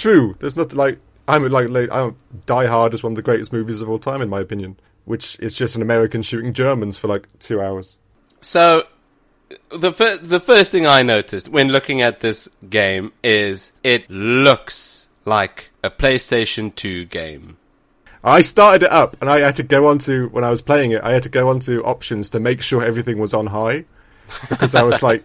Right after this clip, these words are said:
Speaker 1: "Is this, like, defaulted to, like, medium or something?" Because, you know,
Speaker 2: Hmm, this
Speaker 1: so I
Speaker 2: can't be.
Speaker 1: Yeah, so I had to go look and, like, go so make sure everything was on high, and it was. Which, and I was like, "Oh, okay." And then even to some degree, I thought, "Okay, maybe I'm being mean,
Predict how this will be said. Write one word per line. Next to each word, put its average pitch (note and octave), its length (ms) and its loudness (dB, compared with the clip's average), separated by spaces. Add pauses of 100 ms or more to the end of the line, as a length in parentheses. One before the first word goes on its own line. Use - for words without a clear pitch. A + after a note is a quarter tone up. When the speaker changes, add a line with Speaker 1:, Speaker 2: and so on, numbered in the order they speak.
Speaker 1:
"Is C3+ 120 -2
this, D#3+ 140 4
like, D3+ 220 4
defaulted C3+ 640 0
to, C3+ 80 -2
like, B2 220 0
medium A#2+ 560 -2
or G2 80 -4
something?" G#2 460 -4
Because, A2+ 300 -2
you C#3 120 2
know, A2+ 140 -2
Speaker 2:
Hmm, G#2 180 -8
this B2+ 120 -2
Speaker 1:
so C#3+ 100 6
I - 20 8
Speaker 2:
can't G#2 280 0
be. F#2 300 -10
Speaker 1:
Yeah, D3+ 140 8
so C#3 140 2
I C3+ 40 4
had D#3 140 4
to D#3 80 -2
go D3 200 6
look B2+ 420 6
and, B2+ 100 0
like, A#2+ 180 0
go A#2+ 160 2
so B2 240 0
make C#3 160 0
sure B2+ 160 2
everything A#2+ 240 0
was A2+ 140 0
on A#2+ 100 2
high, G#2 320 0
and A#2+ 180 0
it C3 120 -4
was. - 420 0 (280)
Which, B2+ 280 -6
and B2 100 0
I A#2+ 100 2
was A#2+ 120 0
like, G#2+ 140 2
"Oh, G#2 320 2 (320)
okay." A#2 340 -2 (220)
And G#3+ 100 6
then C4 160 8
even C4+ 460 4 (200)
to G3+ 80 -4
some C#4+ 280 6
degree, C3 280 2
I E3+ 120 4
thought, F3 220 4
"Okay, C3 160 2
maybe G3+ 260 2
I'm F3+ 100 4
being D3 340 2
mean, B2+ 480 -2